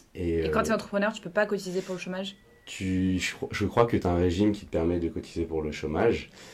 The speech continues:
Speaker 1: mais, euh, moi, j'ai pas assez travaillé en
Speaker 2: Ouais, t'as
Speaker 1: C D I
Speaker 2: pas assez
Speaker 1: avant, euh, puis même avant, je faisais que de, de la freelance, donc, euh,
Speaker 2: Mm.
Speaker 1: tu peux pas demander le chômage.
Speaker 2: Ouais, ok.
Speaker 1: Voilà.
Speaker 2: Et du coup, quand est-ce que là, dans les, hum,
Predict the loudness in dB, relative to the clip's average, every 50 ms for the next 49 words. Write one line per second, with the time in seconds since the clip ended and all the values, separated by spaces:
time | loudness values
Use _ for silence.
0 | -20 -20 -20 -16 -6 -2 0 2 4 4 2 2 2 2 0 0 0 0 0 0
1 | 0 -2 -2 -4 -4 -4 -4 -4 -6 -8 -10 -8 -8 -6 -4 -4 -4 -2 0 0
2 | 2 2 2 0 -2 -2 -4 -6 -6 -8 -8 -6 -2 0 0 2 2 2 0 0
3 | 0 0 0 2 0 0 -2 -4 -6 -6 -8 -12 -18 -20 _ -6 -2 0 0 2
4 | 2 2 0 0 0 -2 -4 -10 -10 -8 -4 -4 -4 -2 -2 -4 -6 -6 -6 -6
5 | -6 -6 -6 -8 -10 -12 -14 -16 -18 -18 -14 -12 -10 -10 -10 -8 -4 -2 -2 -2
6 | -2 -4 -6 -8 -10 -12 -14 -10 -6 -6 -4 -4 -6 -8 -12 -16 -16 -12 -10 -8
7 | -8 -8 -8 -8 -8 -8 -10 -10 -10 -10 -10 -10 -12 -14 -18 -20 -20 -20 -20 -20
8 | -20 -20 -20 -20 -20 -16 -14 -12 -12 -14 -16 -18 -18 -16 -14 -12 -10 -8 -8 -8
9 | -10 -12 -14 -20 -20 -20 -20 -20 -14 -10 -8 -8 -6 -4 -4 -4 -6 -6 -10 -10
10 | -6 -4 -4 0 0 0 -2 0 -2 0 2 4 4 4 4 2 0 -2 -4 -4
11 | -4 -4 -4 -4 -4 -4 -4 -4 -6 -6 -6 -6 -8 -8 -8 -10 -10